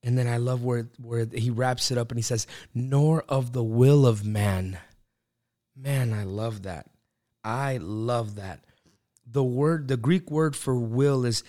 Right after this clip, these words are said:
thelemotes. And thelemotos means determination or choice. And what that means is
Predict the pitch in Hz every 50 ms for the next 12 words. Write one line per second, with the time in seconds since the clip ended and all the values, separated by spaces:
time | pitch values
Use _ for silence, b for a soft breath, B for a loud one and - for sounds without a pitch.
0 | B B B B B - - - 147 143 139 135 123 120 120 120 123 123 - -
1 | 113 98 - - - - - - - _ _ _ _ _ _ _ _ _ _ -
2 | 131 127 123 117 - _ _ _ 156 165 180 196 180 160 147 143 147 160 151 -
3 | 180 180 175 - - - - b b b b b b b b b b _ _ _
4 | - 147 147 151 147 147 143 131 110 110 113 - _ _ - - 131 - - -
5 | 143 156 151 147 139 131 131 135 147 147 - - - - 165 170 170 - _ -
6 | 123 117 107 - - - - 123 123 107 98 92 85 - - - - - - -
7 | - - _ _ _ _ _ _ _ _ _ - 135 135 131 131 139 135 - 156
8 | 139 131 143 135 143 156 175 185 185 156 123 139 135 127 120 -